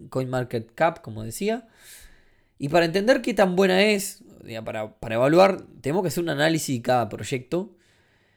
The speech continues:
y considerar también, importante, qué cantidad máxima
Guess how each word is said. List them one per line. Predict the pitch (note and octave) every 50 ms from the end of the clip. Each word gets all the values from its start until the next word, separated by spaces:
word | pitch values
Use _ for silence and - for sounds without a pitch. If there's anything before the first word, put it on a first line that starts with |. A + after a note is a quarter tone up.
| _ _ _ _ _ _ _ _ _ -
y | C#3+ C#3+
considerar | C#3+ E3 E3 D#3 C#3 - E3+ E3 D#3+ D#3 F#3 G3+ F#3+
también, | - E3 D3 D3 F3 G#3 A3+ A3+ A3+ - - _ _ - - - - -
importante, | - - - A2+ A#2+ A#2+ A#2 C3 C3 - E3+ F#3 F#3 A3 F3+ - _ _ _ _ - -
qué | F3 G3+ G3
cantidad | A3+ G#3+ F#3 D#3+ D#3 D#3+ E3 D#3+
máxima | E3+ F3+ - - - F#3+ F#3+ G3 G3 F#3+ -